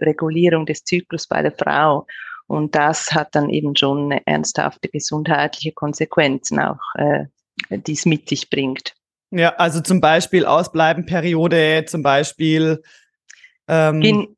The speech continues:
Speaker 1: ja, genau. Also es kommt zu einem Ungleichgewicht der Hormone, genau,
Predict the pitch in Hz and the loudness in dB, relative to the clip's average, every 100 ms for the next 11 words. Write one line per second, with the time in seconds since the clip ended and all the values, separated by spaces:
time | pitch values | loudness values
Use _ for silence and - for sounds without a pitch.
0 | - 196 185 165 151 151 160 165 170 151 | -4 0 4 4 4 4 2 0 0 2
1 | 151 156 156 165 160 - - 175 170 175 | 4 4 4 2 0 -2 -4 -2 0 0
2 | 170 170 - 190 196 185 170 170 180 185 | 0 -2 -2 0 0 0 2 2 0 -2
3 | 160 170 170 180 175 170 165 165 185 208 | -2 -2 0 0 0 0 0 2 2 2
4 | 202 170 160 165 175 185 | 2 2 2 4 4 2